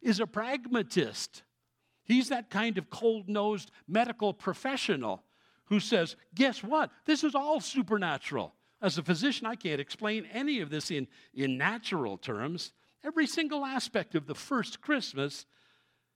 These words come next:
the birth of Christ and his forerunner, John the Baptist, was supernatural. It's unexplainable in the natural, but that's always the first thing you and I try to do. We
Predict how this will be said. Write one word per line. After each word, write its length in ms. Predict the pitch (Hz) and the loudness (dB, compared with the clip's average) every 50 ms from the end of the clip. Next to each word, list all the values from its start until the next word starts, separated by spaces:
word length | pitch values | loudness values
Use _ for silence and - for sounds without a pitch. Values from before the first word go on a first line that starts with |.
| _ _ _ _ _ _ _ _ _ _ _ - | _ _ _ _ _ _ _ _ _ _ _ -10
the 80 | - 135 | -10 -2
birth 220 | 127 180 185 160 | 0 0 0 0
of 140 | 156 147 - | 0 -4 -4
Christ 540 | - 208 202 196 160 117 110 - - - - - 131 | -2 -2 -2 -2 -2 -4 -8 -12 -14 -16 -20 -18 -16
and 100 | 123 120 | -14 -12
his 120 | 120 113 | -12 -12
forerunner, 640 | - - - 196 202 185 151 117 120 117 117 113 110 | -8 -4 -2 -2 0 -2 -4 -6 -8 -8 -8 -8 -8
John 260 | - 151 147 143 135 | -4 -4 -4 -4 -4
the 60 | 131 | -6
Baptist, 480 | 127 170 180 180 - - 143 - - - | -6 -8 -8 -8 -10 -12 -12 -12 -8 -8
was 120 | 156 135 | -8 -6
supernatural. 920 | - - - - - 269 - - 180 143 120 113 110 110 - - 127 104 - _ - - - - - | -6 -6 -4 -2 -2 -2 0 -2 -4 -4 -2 -4 -6 -6 -8 -12 -12 -14 -14 _ -20 -20 -20 -12 -10
It's 240 | - 131 - - - _ _ - | -10 -8 -8 -10 -14 _ _ -4
unexplainable 1040 | 170 190 226 269 262 - - - - - 208 190 156 135 110 110 104 98 - - _ _ _ _ _ _ _ _ _ _ _ _ _ _ | -2 -2 -2 -4 -6 -8 -12 -12 -10 -6 -4 -4 -4 -4 -6 -8 -12 -12 -14 -14 _ _ _ _ _ _ _ _ _ _ _ _ _ _
in 180 | - 175 170 170 | 0 0 0 0
the 80 | 160 147 | -2 -2
natural, 640 | 143 139 127 120 117 - - 113 104 107 - _ _ _ _ _ _ _ _ _ _ | -2 -4 -4 -4 -6 -8 -12 -12 -12 -16 -18 _ _ _ _ _ _ _ _ _ _
but 120 | - 139 - | -12 -8 -6
that's 240 | 139 131 - - - _ _ - | -6 -6 -6 -8 -14 _ _ 0
always 440 | 180 202 240 226 185 214 196 151 | 0 0 0 0 -2 -2 -4 -4
the 100 | - 127 | -6 -10
first 360 | 113 - - 190 185 165 - - | -12 -6 -4 -4 -4 -4 -4 -6
thing 180 | 175 156 139 | -6 -6 -6
you 200 | 135 143 165 160 | -6 -6 -6 -6
and 100 | 143 127 | -6 -6
I 160 | 123 127 123 | -8 -8 -10
try 320 | - - - 120 107 107 113 | -12 -14 -10 -8 -8 -8 -8
to 120 | 98 98 | -10 -14
do. 260 | 90 - 101 95 92 _ _ _ _ _ _ _ _ _ _ _ _ _ _ _ _ _ _ _ _ _ _ _ _ _ _ | -16 -16 -18 -18 -18 _ _ _ _ _ _ _ _ _ _ _ _ _ _ _ _ _ _ _ _ _ _ _ _ _ _
We 200 | 131 131 127 | 0 0 0